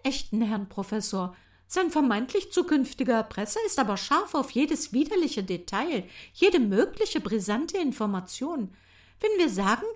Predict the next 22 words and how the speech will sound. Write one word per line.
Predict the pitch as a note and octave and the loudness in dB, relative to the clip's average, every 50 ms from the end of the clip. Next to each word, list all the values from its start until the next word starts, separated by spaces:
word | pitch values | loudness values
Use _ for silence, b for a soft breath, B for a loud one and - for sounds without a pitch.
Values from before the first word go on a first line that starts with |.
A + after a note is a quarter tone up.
| b b b b - | b b b b -2
wir | A#3 A#3+ | -2 -2
hätten | F3+ - - B4+ - - - E4+ C4 | 0 0 -2 -2 -2 -2 -2 0 0
die, | G3+ A3 A3 C#4 G4 F#4 B B B B | 0 2 2 2 2 0 B B B B
haben | - C4 C#4+ C#4 C4 | -2 0 2 2 2
wir | A3+ A3+ | 2 2
genau | - G#3 F#3+ G3 B3 F#4 G4+ A4+ A#4 - | 0 -2 -2 0 0 0 0 0 -2 -2
das, | - D#4 E4 E4 - - | 0 0 0 0 0 -2
was | D#4+ D#4 D#4 | -2 -2 0
er | E4 D4+ | -2 -2
kaufen | D#4 - B3+ A#3+ - - - G3+ | 0 2 2 0 0 -2 -4 -6
möchte. | F#3 F3 E3+ E3+ - - E3+ D3+ b b b b b b - | -4 -4 -6 -8 -8 -8 -8 -8 b b b b b b -4
Da | F#4+ E4+ | -2 0
wird | - E4 - | 0 2 2
er | C4 A3 | 2 0
gierig | - - - F#3 F3 F3+ F3+ D#4 G4 - - | 0 -2 -6 -6 -6 -4 -2 -4 -2 -2 -2
und | C#4+ A3 - - - | -4 -4 -4 -4 -2
unvorsichtig. | G#3+ D4 E4 - - A#4 A4+ - D4 - - - G3+ G3 F3+ - b b b b b b b b b _ | -2 -2 -2 -2 -2 -2 -2 -2 -4 -6 -6 -6 -6 -6 -6 -8 b b b b b b b b b _
Man | - F4 C#4 G#3 | -2 0 0 0
hat | G#3+ G#3+ - - - | -2 -4 -6 -4 -4
uns | G4+ A#4 A4+ - - A#3 | -4 -2 -2 -2 -2 0
reinlegen | A3+ A3 G#3 G#3 G3 G3 F#3+ A3 G#3+ F#3 | 0 2 2 0 0 0 0 -2 -2 0
wollen. | F#3+ F#3 F#3 F3+ F3+ F3+ | 0 0 0 0 -2 -6